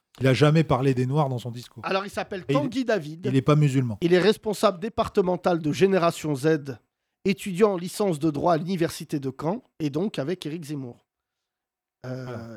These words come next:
Speaker 2: et
Speaker 1: Non,
Speaker 2: donc,
Speaker 1: mais, euh
Speaker 2: son tweet, c'est : « Le noir derrière Zemmour, c'était moi. Et je suis fier. Quelle ferveur, quelle ambiance,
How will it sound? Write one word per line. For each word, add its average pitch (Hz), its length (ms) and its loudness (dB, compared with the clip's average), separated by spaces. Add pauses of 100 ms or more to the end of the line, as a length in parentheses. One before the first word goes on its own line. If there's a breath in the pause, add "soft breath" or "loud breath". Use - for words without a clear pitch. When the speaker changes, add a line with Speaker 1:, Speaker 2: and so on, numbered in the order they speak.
Speaker 2:
et 147 100 -4
Speaker 1:
Non, 202 120 6
Speaker 2:
donc, 151 80 4
Speaker 1:
mais, 110 240 -4
euh - 40 -6
Speaker 2:
son 175 160 0
tweet, 226 280 0
c'est : « 208 280 0 (320 soft breath)
Le 170 120 4
noir 202 340 0
derrière 170 380 -4
Zemmour, 202 560 2 (280)
c'était 233 280 4
moi. 180 340 -2 (180)
Et 220 160 6
je 226 100 0
suis 247 220 -4
fier. 156 360 -4 (400)
Quelle 269 200 2
ferveur, 196 640 -2 (280 soft breath)
quelle 233 220 4
ambiance, 196 600 -2